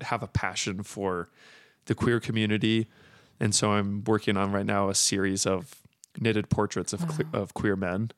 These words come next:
Speaker 2: Yeah.
Speaker 1: that are presented in this, you know, ancient art form
Speaker 2: Mm.
Speaker 1: that is, you know, the techniques that I use are really, like,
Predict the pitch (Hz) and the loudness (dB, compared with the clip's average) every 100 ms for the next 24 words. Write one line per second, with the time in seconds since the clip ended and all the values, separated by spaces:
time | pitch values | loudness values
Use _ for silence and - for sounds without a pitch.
0 | _ - 185 180 113 110 110 101 104 107 | _ -10 -6 -2 0 2 2 2 2 0
1 | 98 95 98 98 - - _ _ _ _ | -2 -2 0 0 -2 -6 _ _ _ _
2 | - - 95 92 _ - - - 110 120 | -12 -4 -4 -4 _ -20 -12 -4 -2 0
3 | - 101 82 - _ _ _ 113 127 - | 0 -2 -2 -12 _ _ _ 0 0 -4
4 | - 98 92 104 - _ _ - 180 170 | -4 -2 -2 -6 -10 _ _ -20 -14 -12
5 | 165 170 - 113 104 98 92 - - _ | -10 -12 -2 0 2 2 0 -4 -6 _
6 | _ - 110 104 - 95 - 117 117 110 | _ -2 2 2 2 -2 -4 -2 0 0
7 | 120 104 98 95 95 - - 95 95 92 | 0 2 2 0 -2 -4 -4 -6 -4 -6
8 | - _ - 110 98 92 | -10 _ -2 0 2 -2